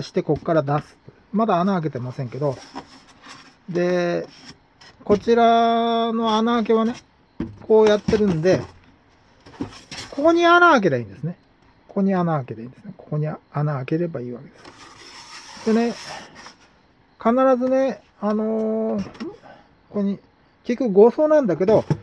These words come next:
上の段で一層でしょ？上から流して、それで、ここにバックつくんですね。だから、全部で五層なんです。五層循環。だから、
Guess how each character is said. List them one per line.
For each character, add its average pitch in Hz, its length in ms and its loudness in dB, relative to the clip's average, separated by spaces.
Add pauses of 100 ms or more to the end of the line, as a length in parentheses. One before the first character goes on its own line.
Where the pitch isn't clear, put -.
(120)
上 247 180 6
の 302 140 6
段 285 180 2
で 160 100 2
一 135 100 -2
層 135 160 -8
で 127 80 -10
し - 60 -12
ょ？ 240 100 -10 (300)
上 160 140 -4
か 156 140 -4
ら 170 80 -4
流 156 440 -8
し - 100 -20
て、 220 340 0 (1800)
そ 233 80 -6
れ 247 80 -2
で、 247 320 4 (220)
こ 202 100 -2
こ 220 80 6
に 220 200 2 (380)
バ 180 160 4
ッ - 20 -4
ク 196 100 -2
つ - 80 -16
く - 80 -8
ん 117 40 -4
で 120 100 -14
す - 80 -14
ね。 214 160 -6 (920)
だ 180 120 -6
か 175 100 0
ら、 170 160 2 (260)
全 233 220 4
部 - 0 -
で 175 80 4
五 165 260 6
層 285 240 2
な 262 140 2
ん 151 60 0
で 123 100 -6
す。 - 140 -20 (600)
五 202 180 6
層 269 160 -2 (180)
循 277 260 0
環。 131 300 -4
だ 202 100 -2
か 190 60 2
ら、 170 120 2